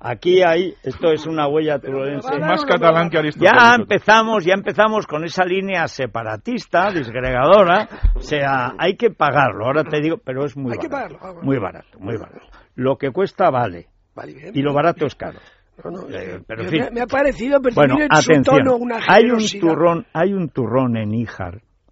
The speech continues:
Speaker 1: Tú que eres un gran catalán y un gran español, tienes que conocer de Híjar los tambores y el turrón marquesán, que es un turrón artesano impresionante.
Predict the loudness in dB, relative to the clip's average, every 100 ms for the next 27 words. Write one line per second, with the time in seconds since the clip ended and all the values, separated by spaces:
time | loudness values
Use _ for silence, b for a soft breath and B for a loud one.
0 | _ _ -4 2 2 2 0 -4 -4 -4
1 | -4 -8 -12 -6 0 0 0 -6 -4 -4
2 | -4 -6 -4 -2 -2 -8 -12 -12 -12 -14
3 | _ _ _ _ 2 2 2 -4 -2 -2
4 | -4 -8 -8 -10 -10 -14 -14 -8 -4 -4
5 | -4 -4 0 0 0 -2 _ _ _ -6
6 | -2 -2 -4 -6 -4 -4 -4 -8 -14 -16
7 | -16 -16 -14 -14 -8 -8 -6 -8 -6 -6
8 | -8 -14 -10 -8 -8 -10 -12 -14 -14 -16
9 | _